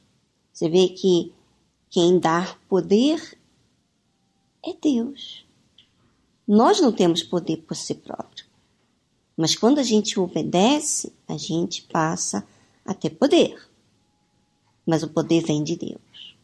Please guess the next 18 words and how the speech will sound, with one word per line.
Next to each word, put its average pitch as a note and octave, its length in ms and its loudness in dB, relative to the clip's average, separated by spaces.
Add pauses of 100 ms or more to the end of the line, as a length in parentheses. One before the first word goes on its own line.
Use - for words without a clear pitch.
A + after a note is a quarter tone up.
(760)
Tá E3 100 -2
bom, F3+ 220 2
minha A3+ 200 2
amiga? A3+ 440 2 (1200)
Bom, F3+ 360 -2 (260)
pense C#4 360 4
nessas F#3+ 380 -2
palavras - 680 -8
e A3 60 2
observe A3 600 0
a E3 40 -4
sua - 260 -6
vida, - 380 -12 (560)
para E3 160 -2
que - 140 -4
então F3+ 480 2 (320)
você E3+ 560 -2
venha D#3+ 560 -2